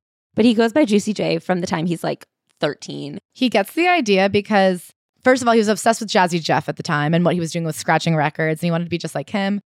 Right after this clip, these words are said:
Speaker 2: But somebody had already taken Jazzy J. And I will say, I think Jazzy Jeff had also already taken Jazzy J.
Speaker 1: Yeah, that was, like, kind of just the shortened version of Jazzy Jeff.
Speaker 2: Jazzy J was taken, but he saw a piece of juicy fruit and he goes, "Juicy J."
Speaker 1: <laughs>
Speaker 2: That's it.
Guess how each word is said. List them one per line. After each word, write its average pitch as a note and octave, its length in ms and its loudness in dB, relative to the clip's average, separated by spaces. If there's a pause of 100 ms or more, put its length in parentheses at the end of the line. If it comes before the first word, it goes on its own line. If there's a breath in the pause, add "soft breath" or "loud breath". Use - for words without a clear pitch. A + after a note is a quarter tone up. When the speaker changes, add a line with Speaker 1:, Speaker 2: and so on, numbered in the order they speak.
(140)
Speaker 2:
But G3+ 320 2
somebody G3+ 320 2
had F#3 140 4
already E3+ 160 4
taken E3+ 240 0
Jazzy D#3 340 0
J. F#3 500 4
And A3 120 2
I A3 60 6
will A3+ 180 4
say, F3+ 260 4
I F3+ 120 4
think G#3 180 2
Jazzy E3+ 300 2
Jeff D3 280 2
had D#3+ 120 2
also C#3 260 2
already C3 220 2
taken E3+ 240 -2
Jazzy C#3+ 280 -2
J. C3 440 -2
Speaker 1:
Yeah, F#3+ 240 2
that F3 100 4
was, F#3 120 2
like, F#3 180 0 (200)
kind F3+ 220 0
of E3+ 60 0
just F3 160 -4
the F#3 100 -2
shortened E3+ 380 -2
version F3 260 0
of E3+ 80 0
Jazzy F3+ 320 2
Jeff. - 480 -2 (160)
Speaker 2:
Jazzy A3+ 320 0
J G3+ 140 4
was G3 120 0
taken, G3+ 280 0
but G3+ 120 0
he A3+ 120 2
saw G3+ 220 2
a G#3 40 2
piece B3 180 -2
of G3+ 60 2
juicy F#3 360 -4
fruit F3+ 180 -6
and F3+ 80 -4
he F3 40 -2
goes, D#3+ 240 -4
"Juicy - 520 0
J." - 160 -6 (340)
Speaker 1:
<laughs> - 160 -10
Speaker 2:
That's - 760 -2
it. F4+ 280 -8